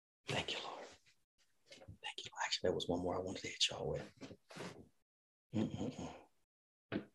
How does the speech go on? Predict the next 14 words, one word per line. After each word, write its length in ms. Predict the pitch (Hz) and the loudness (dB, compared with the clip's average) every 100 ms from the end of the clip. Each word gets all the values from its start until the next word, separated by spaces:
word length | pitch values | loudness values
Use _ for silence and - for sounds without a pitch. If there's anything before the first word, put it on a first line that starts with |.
| _ - - _ - | _ -20 -20 _ 2
me 140 | 92 | 4
hit 160 | 92 - | 6 8
y'all 160 | 80 | 8
with 140 | - - | 8 4
this 160 | - | 4
one, 100 | - | 2
'cause 120 | - 87 | 4 4
this 180 | - | 4
one 80 | - | 2
is 100 | - | 0
good. 300 | - 50 50 - _ _ - - - _ - - - _ _ - - _ - _ _ _ _ _ _ - - | 2 2 2 -4 _ _ -20 -20 -20 _ -12 -12 -16 _ _ -20 -20 _ -20 _ _ _ _ _ _ -10 -2
One 220 | 78 90 | 2 4
last 340 | 80 82 - - | 4 4 2 2
one. 180 | 73 | 2